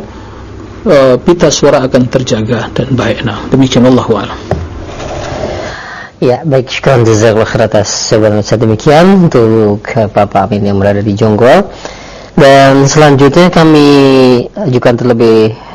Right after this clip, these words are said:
Speaker 2: dahulu di layanan pesan singkat. <clears throat>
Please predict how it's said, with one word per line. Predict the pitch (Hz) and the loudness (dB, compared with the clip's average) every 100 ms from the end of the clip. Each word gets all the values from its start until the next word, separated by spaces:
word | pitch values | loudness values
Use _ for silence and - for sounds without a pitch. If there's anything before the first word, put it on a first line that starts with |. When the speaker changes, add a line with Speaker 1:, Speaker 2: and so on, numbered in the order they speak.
| - | -4
Speaker 2:
dahulu | 117 101 101 113 165 - - _ _ _ - - - - - | 0 0 0 0 -2 -4 -14 _ _ _ -20 -20 -20 -20 -6
di | 120 104 | 0 2
layanan | 104 101 107 104 | 2 2 0 -2
pesan | 117 | -2
singkat. | 107 107 104 117 147 - - | -2 0 0 2 0 -2 0
<clears throat> | 196 175 147 - | 2 2 2 -2